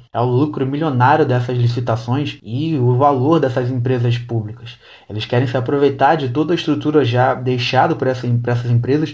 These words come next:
sucateá-las ao máximo, facilitando assim a sua privatização e compra a preço de banana. Um exemplo de processo de sucateamento que vem acontecendo se dá com a cedae aqui no Rio de Janeiro,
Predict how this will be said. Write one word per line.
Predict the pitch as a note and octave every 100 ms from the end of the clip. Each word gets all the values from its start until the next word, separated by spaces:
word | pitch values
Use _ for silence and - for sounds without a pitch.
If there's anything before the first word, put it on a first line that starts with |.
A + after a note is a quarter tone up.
| -
sucateá-las | - E3 F#3+ F3+ - C3+ B2 F3 D3
ao | B2 A#2
máximo, | A2+ F3+ - F3 -
facilitando | C3 B2+ E3 D#3 D#3 E3
assim | D#3+ -
a | E3
sua | E3 D#3
privatização | D#3+ D3 D3 D3 C#3+ C3 B2 D#3+ F3
e | D#3+
compra | - D3+ D#3+ A#2+ A#2
a |
preço | A#2 C3 C3+ B2+
de | C3+
banana. | D#3 C3+ A#2+ A#2+ A#2+ A#2+ _ _ -
Um | A#2
exemplo | A2+ A#2+ D3+ D3+
de | B2 A#2+
processo | C3+ A#2+ B2 A#2+ A#2+
de | A#2+ A#2
sucateamento | B2+ B2 A#2+ B2 A#2 B2 -
que | A#2
vem | A#2
acontecendo | A#2 A#2+ A#2+ A#2 B2+ C#3+ D3+
se | D3
dá | C3 C3+
com | -
a | D3+
cedae | E3 C#3+ D#3 C#3
aqui | A#2 A#2
no | A2+
Rio | A2
de |
Janeiro, | A2 G#2+ G2+